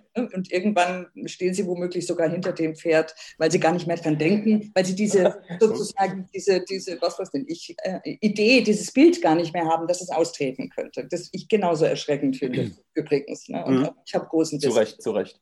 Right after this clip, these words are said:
Speaker 1: vor Pferden. So. Was bedeutet das in der Leistungssituation? Das bedeutet, äh, in der Leistungssituation, dass man zunächst mal sagt,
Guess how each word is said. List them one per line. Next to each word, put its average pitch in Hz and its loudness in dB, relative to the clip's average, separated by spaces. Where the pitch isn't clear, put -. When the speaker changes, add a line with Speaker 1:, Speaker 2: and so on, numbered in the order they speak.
Speaker 1:
vor 175 4
Pferden. 170 0
So. - -8
Was 208 0
bedeutet 240 2
das 240 4
in 208 2
der 196 6
Leistungssituation? 160 -4
Das 180 -12
bedeutet, 208 0
äh, 208 -2
in 208 -4
der 190 -2
Leistungssituation, 214 -2
dass 185 -8
man 196 -8
zunächst 196 -8
mal 175 -6
sagt, 185 -10